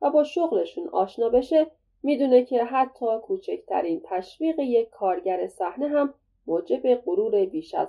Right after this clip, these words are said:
اندازه و شادیشون می‌شه. هانس دلش می‌خواست که آرامش محفل کاتولیکی شبانه کینکل رو با یه تلفن به هم بزنه و در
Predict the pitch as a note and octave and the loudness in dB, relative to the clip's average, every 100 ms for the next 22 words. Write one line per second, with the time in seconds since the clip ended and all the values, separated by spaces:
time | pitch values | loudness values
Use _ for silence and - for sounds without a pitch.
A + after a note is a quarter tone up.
0 | - F#3 F#3 F#3+ G3+ - G3 E3+ - C#3+ | -4 -6 -2 -2 -2 -2 -2 -4 -4 -4
1 | - - - - - - - _ _ _ | -4 -12 -14 -16 -16 -20 -20 _ _ _
2 | _ _ _ _ E4+ F4 - D4 C#4+ C4+ | _ _ _ _ 2 2 2 2 2 2
3 | A3+ A3+ A#3 A#3 A#3+ - F#3 F#3+ F#3+ G#3 | -2 0 0 0 -2 2 4 6 6 4
4 | B3+ - G#3+ F#3+ F3 - _ G#3+ G#3 G3+ | 2 0 -2 0 -4 -8 _ 0 2 2
5 | G3+ E3+ E3+ E3+ E3+ - A3+ G#3+ G3+ - | 0 -6 -4 -4 -4 -6 -2 0 0 0
6 | E3+ E3+ E3 F#3 F#3+ F3+ - E3 - C#4 | -2 0 0 2 2 0 -4 -6 -2 -2
7 | D#4 E4 E4 - _ _ E3+ F3+ - F#3+ | 2 2 0 -6 _ _ -2 -2 -2 -4
8 | F#3 - F4 D#4 D#3+ C#3 C#3 - - - | -4 -2 0 0 -2 -4 -6 -8 -10 -12
9 | - _ _ _ _ _ _ _ E3+ E3 | -16 _ _ _ _ _ _ _ 2 4
10 | E3+ E3 | 6 4